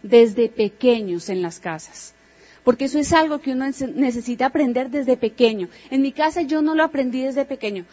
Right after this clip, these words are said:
La verdad es que yo me casé con Fer y ahí fue que empecé a aprender cosas de inteligencia financiera. No, yo les cuento, les cuento una anécdota chiquita.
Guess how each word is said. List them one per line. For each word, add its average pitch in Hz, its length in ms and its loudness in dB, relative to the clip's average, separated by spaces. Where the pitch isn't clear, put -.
La 262 80 6
verdad 262 140 4
es 294 80 -12
que 349 100 -2
yo 359 100 0
me 349 120 0
casé 320 420 0
con 370 200 -2
Fer 381 200 -4
y 277 80 2
ahí 262 100 4
fue 285 120 -8
que 285 100 -2
empecé 269 340 -4
a 226 40 2
aprender 247 540 -4
cosas 277 260 2
de 269 80 -6
inteligencia 240 560 -4
financiera. 220 580 -4
No, 254 80 -6
yo 285 140 2
les 294 180 2
cuento, 294 400 0
les 233 160 -10
cuento 247 180 -8
una 285 140 -2
anécdota 277 420 -4
chiquita. 233 480 -4